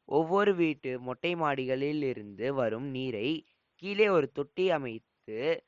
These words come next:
சேகரித்து நிலத்தடி நீரை பாதுகாப்போம் என்பதாகும். மேலும் வீட்டை சுற்றி தேங்கும் மழை நீரை கிணறு மற்றும் ஆழ்துளை கிணறு போன்றவற்றில் சேகரிக்கலாம். குளங்கள் அமைத்து சேமிக்கலாம்.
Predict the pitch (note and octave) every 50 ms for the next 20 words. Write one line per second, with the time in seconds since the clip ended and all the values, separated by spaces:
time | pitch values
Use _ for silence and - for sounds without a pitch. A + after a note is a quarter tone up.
0 | _ _ _ - - D#3+ F3+ F3+ F3+ E3+ C#3+ B2 - _ _ _ _ _ - C#3+
1 | D3+ D3+ D#3 E3 F3 F3 - E3+ E3+ E3+ E3+ D#3+ D3 C#3 C#3 C#3+ C#3+ - C#3+ C3+
2 | C#3 C#3+ D3 C#3+ C#3+ C3+ B2+ B2+ - C3+ C3+ B2+ A#2+ A#2 A#2 A#2+ A#2 A2 G#2+ G#2
3 | - _ _ _ _ _ _ _ _ _ _ _ _ _ _ _ _ _ _ _
4 | _ - C3+ C#3+ D3 D3 C#3+ C3 C3 C#3 D3 - - _ - C#3+ F3+ F#3+ - G#3+
5 | G#3+ G#3 F#3+ F3+ D#3 - - C3+ C3+ C#3 - D3 C#3+ C#3 C3+ C3 B2+ B2 B2+ C#3+
6 | E3 F#3 F3+ E3+ D3+ C3+ A#2 A#2+ B2 A#2+ - D3 D#3 F3 F#3 G3 G3 F#3 E3 C#3+
7 | B2 - C3 B2+ B2+ B2 C3 D3 D#3+ D#3+ F3+ F3 F#3 F#3 F3 - D3 C#3 C3 B2+
8 | C3+ - - C3+ C3 C3 A#2+ B2+ A#2+ A#2 A2 - _ - B2+ C#3+ D3 - - D3
9 | C#3+ B2+ C3+ B2+ A#2+ - - A#2 A2 G#2 G2+ - - _ _ _ _ _ _ _
10 | _ _ _ - E3+ F#3 G3 G3 G3 F#3 F#3+ F#3+ F3+ D#3+ C#3 B2+ A#2 G#2+ - _
11 | _ - B2 C#3 D#3 F3 E3 - D3+ C#3+ C3+ C3 B2+ A#2 - A#2 A2+ A2 G#2+